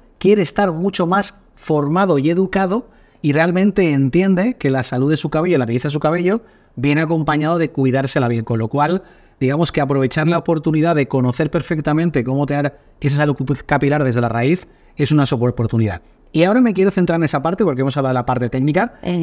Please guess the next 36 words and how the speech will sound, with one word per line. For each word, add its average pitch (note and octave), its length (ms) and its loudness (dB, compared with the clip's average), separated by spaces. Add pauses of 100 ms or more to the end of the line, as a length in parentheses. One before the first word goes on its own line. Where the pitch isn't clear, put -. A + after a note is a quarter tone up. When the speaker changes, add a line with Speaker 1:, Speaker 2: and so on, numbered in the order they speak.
(120)
Speaker 1:
y B2+ 40 0
aquí B2 180 -2
realmente D3 760 -2
nos B2 180 0
acabas B2+ 300 -2
de C3 40 -2
dar C3 140 -2
una C3 240 0
cátedra C3 420 -4
de, C3 300 -2 (320)
eh, B2 160 0
cómo C#3+ 380 0
se C#3 120 -2
podría, B2 380 0
o C3+ 100 -2
por C3 140 0
lo B2+ 80 0
menos G3 220 0
para E3 120 -2
la B2+ 100 -2
gente D#3 280 -2
que D3+ 140 0
quiera D3+ 280 0
entenderlo B2 540 0
un D3+ 100 2
poquito, F3+ 400 0
Speaker 2:
Eso E3 300 -2
es. D3+ 220 -4
Speaker 1:
se D#3 80 -2
ha - 20 -2
entendido D#3 400 0
perfectamente D3+ 680 0
para B2+ 220 -2
luego D3+ 260 0
poder C3 340 0
ya B2 300 -2